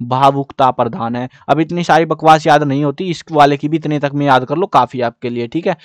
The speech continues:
ये मैंने स्टैंडर्डाइज करके लिखा हुआ पूरा, पहले मतलब पहले लिखा था जब मैंने उस टाइम पे छः नंबर के हिसाब से लिखा था, अब एग्जाम में ही चार नंबर का आ रहा है,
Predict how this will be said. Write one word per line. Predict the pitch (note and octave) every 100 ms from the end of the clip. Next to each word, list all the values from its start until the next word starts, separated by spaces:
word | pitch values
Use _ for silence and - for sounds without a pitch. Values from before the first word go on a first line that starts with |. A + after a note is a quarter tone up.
| - D#3
ये | D3+
मैंने | D#3+
स्टैंडर्डाइज | F#3 - D#3 D#3 D#3 D#3 D3+
करके | D3 D#3
लिखा | C3 C3
हुआ | F3+
पूरा, | F3+ C#3+ C#3+
पहले | C3 C#3+ E3+ D#3+ - _
मतलब | D#3+ F#3+
पहले | E3+ E3+ F#3+
लिखा | F3 D#3+ D#3
था |
जब | D3 C#3+
मैंने | C#3 F3+
उस | F#3
टाइम | D#3 D3
पे | G3
छः | - E3+
नंबर | F3 E3+ E3+
के |
हिसाब | E3+ D#3 C#3+
से | D3+
लिखा | B2 A#2+
था, | B2 A#2+ _ _ D3
अब | E3
एग्जाम | D#3 D3 E3
में | G3+
ही | G3+
चार | G3 F#3
नंबर | F#3 F3+
का | F3
आ | F3
रहा | F3
है, | E3+